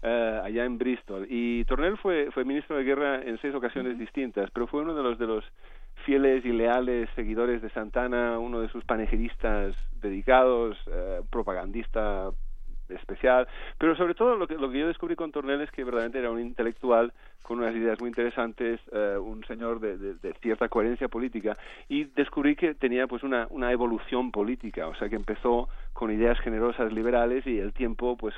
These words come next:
Speaker 1: fue, digamos, golpeando esas esperanzas que tenía y hasta, hasta que llegó un momento donde, donde defendió la idea de una dictadura. Y fue ver que si había una persona inteligente como Tornel, fiel a Santana a lo largo de, de, de tanto tiempo,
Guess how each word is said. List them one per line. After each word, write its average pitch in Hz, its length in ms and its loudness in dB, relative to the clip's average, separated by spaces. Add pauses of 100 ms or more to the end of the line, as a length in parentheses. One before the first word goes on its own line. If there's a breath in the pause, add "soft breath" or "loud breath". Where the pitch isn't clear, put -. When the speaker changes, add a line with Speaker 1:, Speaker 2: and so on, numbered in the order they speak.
Speaker 1:
fue, 110 380 0 (320 loud breath)
digamos, 120 440 0
golpeando 120 540 2
esas 113 220 -2
esperanzas 117 640 -2
que 110 80 -4
tenía 131 420 0
y 120 40 -2
hasta, 90 280 -6
hasta 113 240 -2
que 110 100 -2
llegó 104 140 2
un 110 60 -4
momento 113 320 -4
donde, 95 280 -4
donde 87 240 -8
defendió 90 400 -4
la 104 80 2
idea 95 160 -2
de 107 60 2
una 104 140 -2
dictadura. 87 480 -4 (840 loud breath)
Y 160 60 0
fue 202 400 10
ver 180 220 6
que 143 200 -4
si - 120 0
había 175 180 4
una 208 80 0
persona 185 240 -2
inteligente 156 420 -2
como 147 160 -2
Tornel, 143 440 0 (320)
fiel 151 180 4
a 147 80 0
Santana 143 360 -2
a - 20 0
lo 87 140 -4
largo 117 360 4
de, 95 140 -4
de, 92 180 -6
de - 160 -14
tanto 135 320 -4
tiempo, 120 460 -6